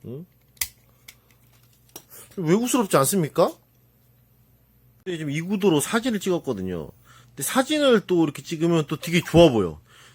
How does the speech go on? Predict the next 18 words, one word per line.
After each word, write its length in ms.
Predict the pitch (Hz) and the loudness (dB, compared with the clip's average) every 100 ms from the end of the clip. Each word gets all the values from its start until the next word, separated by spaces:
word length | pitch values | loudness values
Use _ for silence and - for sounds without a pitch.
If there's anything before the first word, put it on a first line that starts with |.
| - | -14
되게 240 | - 180 185 | -2 2 2
품질 400 | - 320 302 254 | 0 4 4 6
좋은 260 | 220 185 | 6 6
국산 300 | 147 147 175 | 2 0 2
미니카처럼 460 | 160 165 156 135 101 | 2 0 -2 -2 -4
보여. 280 | 87 80 73 _ _ _ _ _ _ - | -6 -12 -14 _ _ _ _ _ _ -16
실제로는 380 | - 214 220 143 | -6 0 2 2
겁나 260 | 135 151 170 | 0 4 6
허접한 500 | 131 - 117 87 76 - - - - | 6 0 -4 -6 -12 -20 -20 -20 -20
그 100 | - | -8
동심 300 | - 165 147 | -2 -2 -2
파괴범인데. 760 | - 190 180 151 110 85 73 73 _ _ _ _ _ _ _ _ _ _ _ _ _ - | 2 2 4 2 0 -6 -10 -16 _ _ _ _ _ _ _ _ _ _ _ _ _ -18
일단 420 | 131 135 101 78 - _ 107 | -6 -2 -2 -6 -14 _ -12
이거 100 | 113 | -10
십삼 300 | - 233 220 | -2 2 4
모터로 420 | 202 147 143 113 | 2 0 0 -2
한번 180 | 120 101 | -4 -6
굴려봐야겠어요. 600 | 117 104 87 71 - | -4 -4 -6 -10 -16